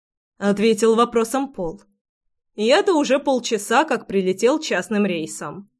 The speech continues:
На конференцию. Ты, наверное, тоже ради неё здесь?»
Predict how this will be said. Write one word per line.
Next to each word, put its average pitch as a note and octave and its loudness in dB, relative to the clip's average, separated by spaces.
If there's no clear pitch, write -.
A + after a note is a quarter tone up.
На G3+ -4
конференцию. A3 0
Ты, A#3 2
наверное, A3 4
тоже B3+ 2
ради F3 -2
неё F3+ -2
здесь?» F3 -10